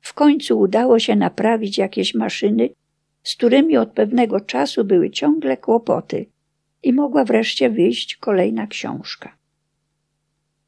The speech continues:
Krótko przed obiadem ojciec zaprosił Gontarczyków na rozmowę.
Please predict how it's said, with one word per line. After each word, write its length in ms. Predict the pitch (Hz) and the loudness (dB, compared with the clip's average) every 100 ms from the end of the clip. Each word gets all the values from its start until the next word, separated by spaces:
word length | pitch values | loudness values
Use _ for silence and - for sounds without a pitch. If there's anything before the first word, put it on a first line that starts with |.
| _ _ - | _ _ -4
Krótko 380 | 277 262 - | -4 -2 -2
przed 260 | 214 - 202 | 0 2 2
obiadem 600 | 190 190 208 226 254 247 - | 2 2 0 2 0 0 -2
ojciec 300 | 226 208 202 | -2 0 0
zaprosił 640 | 196 185 254 262 - 202 - | 0 2 2 2 2 0 -2
Gontarczyków 840 | - 226 226 214 208 - 240 240 | 2 2 4 2 0 -4 -2 -2
na 160 | 226 202 | 0 0
rozmowę. 600 | 202 190 165 123 147 - | 0 -2 -2 -2 -6 -14